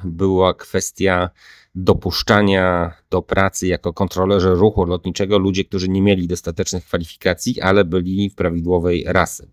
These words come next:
Nic innego jak ta akcja, e, afirmacyjna była więc niczym innym jak po pierwsze sabotażem, a po drugie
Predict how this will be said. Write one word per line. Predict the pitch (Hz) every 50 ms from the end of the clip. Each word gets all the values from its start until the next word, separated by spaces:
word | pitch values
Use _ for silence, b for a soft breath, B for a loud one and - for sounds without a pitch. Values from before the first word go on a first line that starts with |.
| _ _ -
Nic | 160 147 127 - - - - -
innego | 85 92 76 65 107 107 104 104 101 98 98 95 92
jak | 90 90 - -
ta | - - 107
akcja, | - 120 107 - - 104 98 92 - _ _ _ -
e, | 98 95 95 92 85
afirmacyjna | 95 - - 98 95 95 90 - 110 110 120 127 135 -
była | - 90 92 104 104 98
więc | 101 101 95 - - _ _ _ _ _ _ -
niczym | 107 113 - 110 104 101
innym | 107 113 110 104 98 95 95 92 85
jak | 92 92 85 - - - _ _ -
po | - 92
pierwsze | 107 110 95 - -
sabotażem, | 92 - 104 92 92 87 - 95 92 95 123 139
a | 135 -
po | - -
drugie | 104 104 113 101 104 107 107